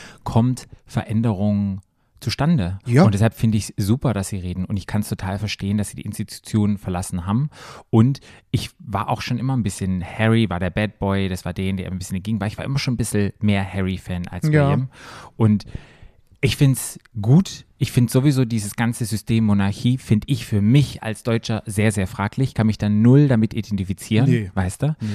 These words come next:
Speaker 1: Ähm, das hat noch ganz viel zu tun mit Kolonialisierung und mit Menschen und die in bestimmten Ländern wohnen, ihre, ja, ihre Existenzen wegzunehmen und mit Tod und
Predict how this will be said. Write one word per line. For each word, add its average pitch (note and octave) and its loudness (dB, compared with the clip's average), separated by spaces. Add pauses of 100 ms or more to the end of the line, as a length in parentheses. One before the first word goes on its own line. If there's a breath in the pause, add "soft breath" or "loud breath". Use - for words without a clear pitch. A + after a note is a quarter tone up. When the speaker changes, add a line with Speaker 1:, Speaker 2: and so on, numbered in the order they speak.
(300 loud breath)
Speaker 1:
Ähm, G#2+ 4 (280 loud breath)
das G2+ 0
hat A#2 2
noch A2 2
ganz C3 2
viel C3 2
zu - -8
tun B2 0
mit G#2+ 0
Kolonialisierung G#2+ 2 (460 loud breath)
und A2+ 4
mit G#2+ 2 (280 soft breath)
Menschen B2+ 2 (300)
und G2 0 (540)
die A#2 -2
in A2+ 0
bestimmten A#2+ 2
Ländern G#2 2
wohnen, B2+ 2
ihre, G#2 2 (640)
ja, B2 2
ihre A#2+ -2
Existenzen B2+ 0
wegzunehmen F#2 0
und F#2 -2
mit G2+ -2
Tod C#3+ 4
und - -4